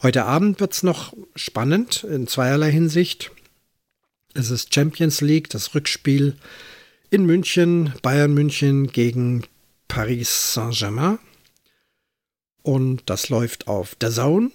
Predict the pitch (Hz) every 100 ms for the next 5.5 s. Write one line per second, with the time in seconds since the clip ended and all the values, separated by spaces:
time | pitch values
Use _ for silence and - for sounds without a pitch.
0 | - 131 - 127 - 104 - - 135 151
1 | 156 151 156 165 147 160 175 131 - -
2 | 147 139 110 107 - 127 - 151 147 160
3 | 156 131 - - - 107 - 135 143 110
4 | 110 131 139 147 143 120 104 117 - 139
5 | - 160 165 160